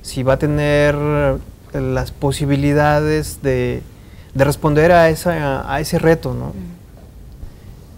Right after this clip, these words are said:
Es un instituto que no ha terminado de resolver, por principio de cuentas, este, sus problemas, eh,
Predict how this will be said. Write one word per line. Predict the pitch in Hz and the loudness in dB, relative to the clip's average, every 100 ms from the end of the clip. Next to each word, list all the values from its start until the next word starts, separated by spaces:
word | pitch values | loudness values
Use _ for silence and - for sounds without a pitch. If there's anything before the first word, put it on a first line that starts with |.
| - | -10
Es | 131 - 156 | -8 -6 -4
un | 156 156 160 170 | -2 0 0 0
instituto | 165 - 165 160 175 | -2 -2 0 0 2
que | 156 | 2
no | 151 156 170 | 2 2 2
ha | 170 | 2
terminado | 180 160 151 156 165 | 0 0 0 0 2
de | 147 | 0
resolver, | 135 131 139 135 139 143 160 175 - - - - - - - | 0 -4 -4 -4 0 0 0 -2 -12 -20 -20 -20 -20 -20 -8
por | 139 | -6
principio | 139 123 170 | -4 -4 2
de | 190 | 2
cuentas, | 160 160 170 226 226 - | 4 0 2 -2 -2 -6
este, | 123 120 - - 127 | -6 -8 -10 -12 -12
sus | 127 135 131 - - - - - - | -12 -12 -12 -14 -18 -20 -20 -20 -4
problemas, | 131 135 151 180 | 2 2 2 -2
eh, | 160 113 90 | -6 -8 -12